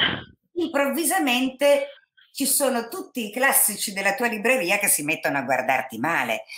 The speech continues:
Tu prendi un libro, non fai un romanzo di genere e dici: "Perché uno dovrebbe leggere questo e non Stendhal?" Che ragione al mondo uno ha di leggere Chiara Bongiovanni quando c'è tutto quello? Il genere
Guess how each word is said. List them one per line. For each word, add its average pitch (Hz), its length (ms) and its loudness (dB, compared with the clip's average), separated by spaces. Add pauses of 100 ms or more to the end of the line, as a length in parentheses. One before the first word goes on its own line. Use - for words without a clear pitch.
(160)
Tu - 80 -8 (120)
prendi 233 420 2
un 220 60 -8
libro, 151 640 -2 (360)
non 240 420 0
fai 247 200 2
un 196 120 -6
romanzo 247 420 0
di 311 160 -6
genere 226 400 -2
e 185 40 -6
dici: 185 300 -8
"Perché 311 300 -6
uno 135 180 -4
dovrebbe 135 440 -2
leggere 135 420 -6
questo 135 300 -4
e - 20 -6
non 117 140 -6
Stendhal?" 110 600 -2 (300)
Che 294 140 2
ragione 277 440 6
al 294 120 6
mondo 135 500 2
uno 131 220 0
ha 127 180 2 (300)
di 165 160 -2
leggere 165 440 0
Chiara 156 280 0
Bongiovanni 135 960 0 (200)
quando 180 400 0
c'è - 320 -4
tutto 147 400 -12
quello? 95 500 -12 (600)
Il 320 260 -2
genere 190 880 2